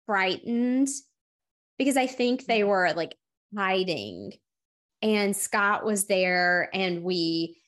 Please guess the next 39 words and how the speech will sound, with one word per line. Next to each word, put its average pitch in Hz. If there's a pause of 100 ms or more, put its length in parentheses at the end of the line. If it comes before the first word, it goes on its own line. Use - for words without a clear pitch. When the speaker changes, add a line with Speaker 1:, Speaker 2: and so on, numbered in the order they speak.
(160)
Speaker 1:
moved 349
something 285
and 233
the 214
snakes 220
were 226
there, 214
but 208
I 220
think 277
the 247
snakes 196
were 180
present 180
in 208
more 196
than 180
just, 175
like, 170
this 170
one 165
particular 170
part 165
of 165
the 147
dream. 151 (420)
But 262
the 247
reason 277
that 185
I 170 (540)
thought 208
it 170
was 185
a 165
lucid 196
dream 156
is 175
because 233